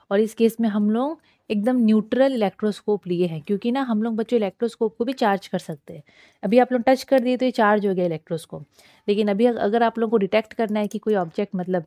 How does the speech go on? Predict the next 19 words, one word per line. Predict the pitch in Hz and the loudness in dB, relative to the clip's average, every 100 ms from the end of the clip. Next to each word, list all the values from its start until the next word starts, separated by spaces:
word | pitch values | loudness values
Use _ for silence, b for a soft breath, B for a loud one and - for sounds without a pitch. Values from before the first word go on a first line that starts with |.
| _ 190 | _ -6
ऑब्जेक्ट | 170 214 220 | -4 -4 -4
में | 220 | -4
चार्ज | 202 190 190 | 0 -2 0
है | 208 | -2
कि | 202 190 | -2 -4
नहीं, | 220 320 B B B | -4 -8 B B B
तो | 202 | 2
वो | 240 | 4
करने | 240 220 226 | 4 2 0
के | 220 | 0
लिए | 233 | 0
आप | 202 190 | 0 0
लोग | 226 240 208 - | -4 -6 -8 -6
बेस्ट | 190 175 - | -6 -6 -6
होगा, | 214 208 | -4 0
ये | 240 208 214 | 2 2 2
यूज़ | 208 - | 0 -4
करो | 214 269 | -2 -2
कि | 262 262 | -2 -6